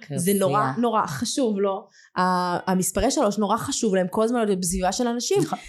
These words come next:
Speaker 2: זה עושה להם
Speaker 1: אנחנו
Speaker 2: טוב,
Speaker 1: אוהבים
Speaker 2: זה
Speaker 1: אנשים.
Speaker 2: ממלא אותם. את אחרי שנגיד היית ב-, בחבורה של אנשים שעושים, שאת אוהבת, כן? לא עכשיו סתם לצאת
Speaker 1: נעים לי,
Speaker 2: מהבית.
Speaker 1: אין, אני
Speaker 2: את גם
Speaker 1: בהיי.
Speaker 2: חייבת שהסביבה שלך תהיה נורא אופטימית. אנשים שמורידים אותך,
Speaker 1: לא, לא,
Speaker 2: אנרגטית,
Speaker 1: ביי ביי
Speaker 2: לא, לא,
Speaker 1: לחיי.
Speaker 2: לא בסביבתך.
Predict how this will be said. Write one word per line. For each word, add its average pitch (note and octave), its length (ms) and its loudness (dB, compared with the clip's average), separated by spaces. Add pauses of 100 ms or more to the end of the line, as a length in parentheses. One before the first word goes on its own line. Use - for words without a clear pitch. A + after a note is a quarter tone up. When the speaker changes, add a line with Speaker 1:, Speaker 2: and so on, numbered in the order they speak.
Speaker 2:
זה G#3 160 0
עושה C#4 320 0
להם F4 220 0
Speaker 1:
אנחנו C#4 160 2
Speaker 2:
טוב, D#4 100 2
Speaker 1:
אוהבים C#4+ 200 0
Speaker 2:
זה A#3 80 2
Speaker 1:
אנשים. A3 220 2
Speaker 2:
ממלא G#3+ 300 2
אותם. C4 420 0 (360)
את D#4 160 -2
אחרי D4+ 240 -4
שנגיד C4+ 480 0
היית B3+ 200 0
ב-, B3 240 2
בחבורה F#3+ 460 -2
של D4 80 -4
אנשים C#4 180 -4
שעושים, C4+ 340 -2
שאת D#3+ 220 -6
אוהבת, F#3 360 0
כן? A3+ 220 -2
לא G#3+ 160 0 (480)
עכשיו F#3+ 180 -6
סתם G3 460 -2 (320)
לצאת F#3 200 2
Speaker 1:
נעים G#3 200 4
לי, F#3+ 60 4
Speaker 2:
מהבית. E3+ 460 2 (200)
Speaker 1:
אין, D#3 180 -2
אני D#3 60 4
Speaker 2:
את D3+ 60 4
גם - 40 2
Speaker 1:
בהיי. C#3+ 220 2
Speaker 2:
חייבת A#3 280 2
שהסביבה C4 300 0
שלך C#4 140 -4
תהיה B3+ 160 0
נורא B3 200 2
אופטימית. B3+ 540 0
אנשים G#3 260 0
שמורידים A#3+ 500 0
אותך, D#4+ 180 -4 (400)
Speaker 1:
לא, G3 60 2
לא, G3 60 2
Speaker 2:
אנרגטית, A3+ 320 0
Speaker 1:
ביי F3 180 2
ביי F3+ 220 0
Speaker 2:
לא, D4 100 2 (160)
לא, C4 160 2
Speaker 1:
לחיי. E3 220 0
Speaker 2:
לא - 80 2
בסביבתך. A#3 640 -4